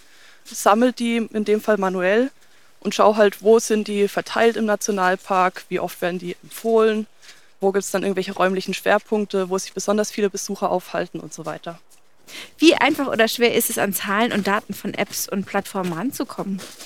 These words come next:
Speaker 1: Ganz unterschiedlich, kommt auch auf die Plattform an. Insgesamt ist es relativ schwierig, aber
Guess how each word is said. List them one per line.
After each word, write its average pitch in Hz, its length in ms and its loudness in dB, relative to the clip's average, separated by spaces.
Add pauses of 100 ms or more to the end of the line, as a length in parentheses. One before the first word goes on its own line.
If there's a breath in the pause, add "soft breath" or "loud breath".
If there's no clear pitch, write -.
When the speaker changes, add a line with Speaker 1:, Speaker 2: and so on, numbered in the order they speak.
(180)
Speaker 1:
Ganz 214 240 2
unterschiedlich, 277 640 0
kommt 233 220 2
auch 220 80 -2
auf 214 120 -2
die 214 100 -4
Plattform 233 560 2
an. 240 300 2 (800 loud breath)
Insgesamt 226 520 4
ist 220 140 -4
es - 200 -4
relativ 196 420 2
schwierig, 180 460 -2
aber 175 340 -2